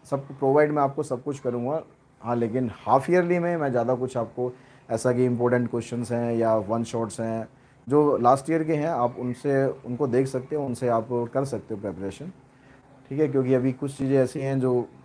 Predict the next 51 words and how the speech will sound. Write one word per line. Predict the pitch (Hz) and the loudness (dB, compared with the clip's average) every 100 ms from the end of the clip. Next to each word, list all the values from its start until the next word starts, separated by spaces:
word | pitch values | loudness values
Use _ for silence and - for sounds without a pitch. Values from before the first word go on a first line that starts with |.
| _ _ - | _ _ -8
अभी | 113 123 | -2 -2
टाइम | 123 120 135 139 139 139 135 | 2 2 4 2 2 0 0
की | 127 | 0
वजह | 113 110 | 2 0
से, | 139 | -2
काफ़ी | 117 117 127 | -2 -2 -2
चीज़ें | 123 127 | 0 2
ऐसी | 120 127 | 0 0
हैं | 131 | -2
जो | 127 | -2
मैं | 123 | -2
करना | 117 110 117 | -4 -4 -4
चाह | 113 101 | -4 -2
भी | 120 | 0
रहा | 117 | 0
हूँ | 113 120 | 0 -4
लेकिन | 117 127 120 | -4 -8 -2
कर | 123 | -2
नहीं | 117 107 | 0 -4
पा | 92 | -6
रहा | 82 | -10
हूँ। | - - - - - - - | -14 -20 -20 -20 -20 -20 -12
तो | |
बड़ी | 104 120 | -4 -2
मुश्किल | 117 120 135 127 | -2 -2 -4 0
से | 131 | 2
मैं | 127 123 | 2 2
जो | 120 | 2
video | 113 117 123 | 2 2 2
upload | 113 123 120 | 2 0 0
कर | 120 | -2
रहा | 110 | -2
हूँ | 127 | -2
daily, | 120 123 | -2 0
मुझे | 123 117 | -2 -2
पता | 120 113 120 | -2 -2 0
है | |
कि | 123 | -2
daily, | 117 117 127 | 0 0 2
daily | 127 139 | 2 2
मैं | 127 120 120 - _ _ _ _ 127 | 0 0 -4 -8 _ _ _ _ -4
एक | 135 | 0
एक | 139 | 2
video | 135 139 | 2 2
daily, | 123 131 | 2 2
daily | 127 127 | 2 2
बना | 113 110 113 | 0 0 2
रहा | 123 | 0
हूँ | 123 | 0
तो | 123 113 | -2 -2
upload, | 113 120 | -2 -4